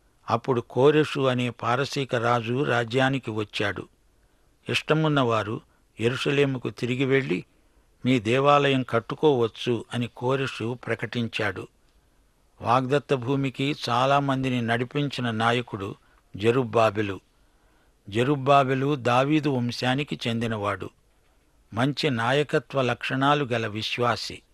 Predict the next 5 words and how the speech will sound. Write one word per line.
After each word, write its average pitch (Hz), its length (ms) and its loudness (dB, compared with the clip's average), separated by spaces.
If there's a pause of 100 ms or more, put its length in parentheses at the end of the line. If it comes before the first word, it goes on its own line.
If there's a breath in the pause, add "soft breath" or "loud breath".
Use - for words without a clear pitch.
(760)
ప్రజలు 139 340 4
వచ్చి 143 440 2
మొదట 135 380 0
బలిపీఠాన్ని 131 920 -2
పునర్నిర్మించారు. 117 1200 -2